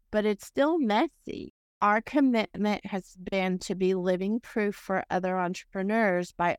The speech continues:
only doing one level up a week. It has made it so light for us and the production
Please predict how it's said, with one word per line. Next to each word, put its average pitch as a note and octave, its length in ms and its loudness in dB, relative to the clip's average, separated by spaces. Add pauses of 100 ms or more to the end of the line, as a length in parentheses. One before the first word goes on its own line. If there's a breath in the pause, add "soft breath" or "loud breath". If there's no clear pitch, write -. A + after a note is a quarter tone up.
(100)
only C4+ 480 0
doing G3+ 640 -2
one G3 580 0
level G3 480 0
up E3+ 280 0
a E3 120 -4
week. D#3+ 360 -6 (600)
It A3 120 0
has A#3 200 0
made G3+ 280 2
it - 180 -2
so G#3 320 0
light G#3+ 540 0
for F#3 320 -2 (100)
us F#3+ 420 -2
and G3+ 360 -2
the G#3+ 100 -2
production F3 960 -2